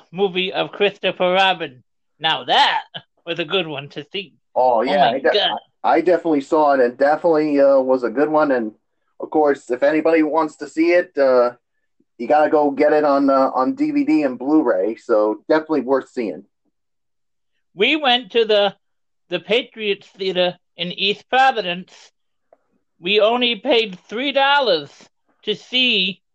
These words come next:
Speaker 1: the movie. And it was well worth it because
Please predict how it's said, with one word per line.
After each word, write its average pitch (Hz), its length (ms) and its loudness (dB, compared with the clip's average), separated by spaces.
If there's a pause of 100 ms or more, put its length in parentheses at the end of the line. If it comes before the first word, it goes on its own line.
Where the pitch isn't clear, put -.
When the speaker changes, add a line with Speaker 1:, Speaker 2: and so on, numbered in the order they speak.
(260)
Speaker 1:
the 185 80 -8
movie. 202 480 -4 (800)
And 180 480 -2 (200)
it 220 140 -6
was 180 220 -2
well 220 280 2
worth 247 300 0
it 185 160 -4
because 202 540 0